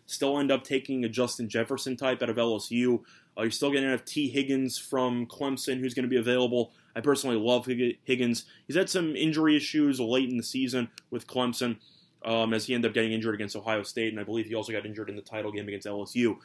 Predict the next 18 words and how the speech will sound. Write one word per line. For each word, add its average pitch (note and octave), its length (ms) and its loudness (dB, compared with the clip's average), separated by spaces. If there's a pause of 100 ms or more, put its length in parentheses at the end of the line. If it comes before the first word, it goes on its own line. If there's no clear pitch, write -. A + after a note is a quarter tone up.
(240)
But A#2 120 0
he's A#2 100 0
still E3+ 240 6
a B2+ 80 4
tremendous C3+ 480 0
receiver, A2+ 460 0 (340)
and A2 220 -2
I A2 80 4
think A#2+ 240 0
th-, A2 180 -12
both C#3 320 0
of B2 80 -4
them B2 220 0
are A#2 60 0
still B2+ 240 0
very A#2 200 0
solid G#2+ 380 0
options. C3 540 0